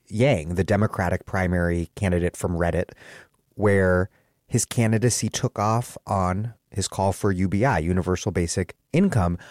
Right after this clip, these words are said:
a call that really revealingly won him a following not only on the left and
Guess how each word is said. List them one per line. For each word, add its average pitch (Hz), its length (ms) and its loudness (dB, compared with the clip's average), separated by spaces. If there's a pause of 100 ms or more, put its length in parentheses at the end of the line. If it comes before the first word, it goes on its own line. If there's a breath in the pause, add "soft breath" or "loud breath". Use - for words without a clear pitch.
(300 loud breath)
a - 60 -2
call 143 360 2
that 117 160 4 (380)
really 127 340 2
revealingly 107 580 2
won 104 220 2
him 110 140 2
a 98 40 0
following 101 400 0
not 98 140 2
only 110 400 0
on 90 460 -2 (140)
the 101 100 0
left 131 640 0
and 95 340 0